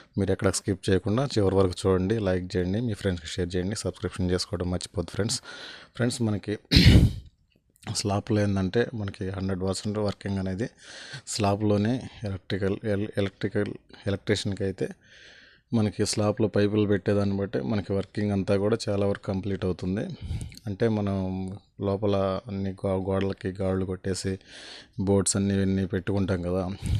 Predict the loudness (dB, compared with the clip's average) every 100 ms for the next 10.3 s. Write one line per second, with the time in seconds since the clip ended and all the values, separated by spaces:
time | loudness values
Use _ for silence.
0 | 0 -2 0 0 -2 -2 -2 0 0 0
1 | 0 0 -2 -4 -8 -10 _ -20 -20 -20
2 | -20 -20 _ 0 2 2 2 2 2 2
3 | 2 2 2 0 0 0 2 2 0 -4
4 | -6 -12 -8 0 2 2 2 0 2 2
5 | 2 0 2 0 0 0 0 -2 0 0
6 | 0 -2 -2 -4 -6 -12 -20 -20 -20 -8
7 | -4 -2 0 -2 -2 -2 0 2 2 0
8 | 0 -2 0 0 -2 -4 -4 -4 -6 -12
9 | -12 -6 -2 0 2 0 0 -4 -2 0
10 | -2 -2